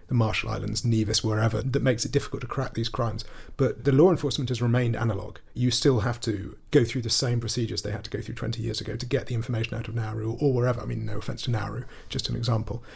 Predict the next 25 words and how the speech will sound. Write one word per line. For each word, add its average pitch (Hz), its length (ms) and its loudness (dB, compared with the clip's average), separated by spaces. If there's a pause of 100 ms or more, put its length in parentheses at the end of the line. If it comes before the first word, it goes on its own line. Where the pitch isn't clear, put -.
(160)
And 143 200 6
that 160 180 4
is 143 100 0
the 123 100 0
real 117 180 8
problem 107 380 0
for - 140 -6
me, 120 180 0
is - 220 -6
that - 180 -10
the, 104 260 -2 (240)
the 123 80 0
money 123 280 4
is 107 140 0 (140)
increasingly 113 560 2
borderless. 104 500 -4
Money 117 220 2
flows 113 360 0
where - 120 -4
it 110 80 -8
wants 110 200 -2
and 120 120 -2
ever 120 240 2
more 113 340 4
borderless. 104 540 -2